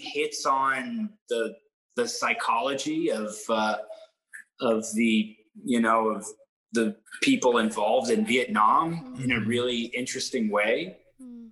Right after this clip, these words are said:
Speaker 1: Um, uh, yeah, it's, it's a special film. It's a really special film. And, um, I've been on a real Kubrick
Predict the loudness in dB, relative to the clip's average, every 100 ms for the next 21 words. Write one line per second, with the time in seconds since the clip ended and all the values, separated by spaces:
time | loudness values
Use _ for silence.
0 | -2 0 2 0 -2 -2 -4 -8 -14 _
1 | _ _ _ _ _ _ _ _ -2 2
2 | 2 0 0 2 4 2 0 -2 -4 -4
3 | -4 -6 0 0 0 -4 -2 -2 -2 -6
4 | -16 -14 -8 -2 0 0 0 -2 -2 -4
5 | -2 -4 -6 -14 _ _ -4 0 0 2
6 | 2 2 2 0 -2 -6 _ _ _ _
7 | -20 -20 _ _ _ 0 2 2 2 2
8 | 2 -2 0 0 0 -2 -6 -12 _ _
9 | _ _ -10 -6 -4 -2 -2